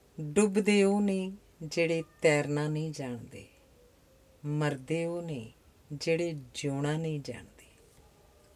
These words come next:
ਬੁਰਾ ਸਮਾਂ ਉਸ ਸੱਚ ਨੂੰ ਵਿਖਾਉਂਦਾ ਹੈ ਜੋ ਚੰਗੇ ਸਮੇਂ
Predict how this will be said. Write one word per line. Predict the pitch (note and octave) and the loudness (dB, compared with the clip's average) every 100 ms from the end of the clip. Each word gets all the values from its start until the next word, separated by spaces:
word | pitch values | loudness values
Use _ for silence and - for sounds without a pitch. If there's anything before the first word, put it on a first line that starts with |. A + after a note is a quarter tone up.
| _ - _ A4+ - - - - - - - _ - - - - - - - - - - - - - - - - - - | _ -20 _ -20 -20 -20 -20 -20 -20 -20 -20 _ -20 -20 -20 -20 -20 -20 -20 -20 -20 -20 -20 -20 -20 -20 -20 -20 -20 -14
ਬੁਰਾ | D3+ G3 A#3 C4+ | 2 8 10 10
ਸਮਾਂ | - - F3+ F3+ F3+ F#3 G#3 _ _ _ _ - | 6 4 4 2 0 0 -8 _ _ _ _ 0
ਉਸ | A3 - G#3 | 2 2 0
ਸੱਚ | - - - F3+ - - | -4 0 4 2 2 2
ਨੂੰ | A3 A3+ | 4 4
ਵਿਖਾਉਂਦਾ | G#3+ G3 - D3+ C#3+ | 2 0 -2 0 2
ਹੈ | D#3+ D3 A2+ - - - - _ - | 0 0 -4 -16 -20 -20 -20 _ -12
ਜੋ | D#3 E3 D#3+ - | -2 -2 -2 -2
ਚੰਗੇ | F#3+ F#3 F3+ G3+ G3+ | 0 0 0 0 0
ਸਮੇਂ | - D#3+ C#3+ C#3+ D3 | 0 -2 -2 -2 -4